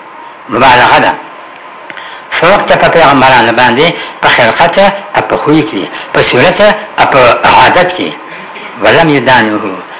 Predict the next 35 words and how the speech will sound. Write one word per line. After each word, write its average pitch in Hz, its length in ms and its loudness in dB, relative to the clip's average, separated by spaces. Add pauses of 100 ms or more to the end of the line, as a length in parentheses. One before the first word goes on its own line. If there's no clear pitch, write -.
(140)
نه 165 100 2
دي 196 120 2
قریب 156 400 2
دی 143 140 2
دته. 127 360 2 (360)
فی 147 160 2
علم 131 440 2
ولا 123 220 4
کرم. 101 560 -2 (300)
په - 80 0
علم 175 440 2
کې، 196 160 -2 (380)
نه 156 100 2
په 185 220 2 (240)
نیکو 151 300 2
اخلاقو 107 520 0
کې. - 220 -12 (360)
په 127 60 0
علم، 175 360 2
په 135 140 0
کرم 170 340 0
کې 160 180 -2
څلور 160 300 0
کې 185 100 2 (400)
قریب 151 300 2
نه 117 140 0
دي. 95 180 -4 (220)
مطلب، 147 200 0 (240)
اوچت 180 320 2
هم 208 120 2
ده، 185 100 2
خو 131 100 0
داسې 208 280 2
اوچت 143 280 -2
دی 113 120 -2